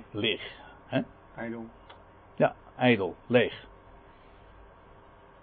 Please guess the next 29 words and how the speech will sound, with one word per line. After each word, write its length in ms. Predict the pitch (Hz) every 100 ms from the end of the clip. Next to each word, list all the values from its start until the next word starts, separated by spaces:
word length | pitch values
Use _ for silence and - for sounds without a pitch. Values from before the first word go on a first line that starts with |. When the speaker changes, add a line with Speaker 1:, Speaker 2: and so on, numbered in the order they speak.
| - - - - - - - - - - - - - - - - - - - - - - - - - - - - - - -
Speaker 1:
Ja, 280 | 120 98 - - -
en 160 | 143 131
juist 280 | 143 135
die 120 | 131 120
genade, 500 | 123 110 147 180 165
u 80 |
ziet 180 | - 180
het, 140 | 127 135
het 160 | 135
komt 260 | - 147 113
drie 200 | 269 285
keer 180 | 254 175
voor 260 | 139 98
in 100 | 113
de, 160 | 135 139
in 100 | 147
de, 180 | 170 160
in 120 | 151
dit 140 | 160 - - - - -
vers. 400 | - 135 - - - - -
"De 100 | 120
genade 640 | 135 135 147 175 208 226 -
Gods, 340 | 247 - -
daardoor 340 | 123 143 156
ben 180 | 147 151
ik 60 | 143
wat 180 | 143 123
ik 100 | 107
ben. 200 | 101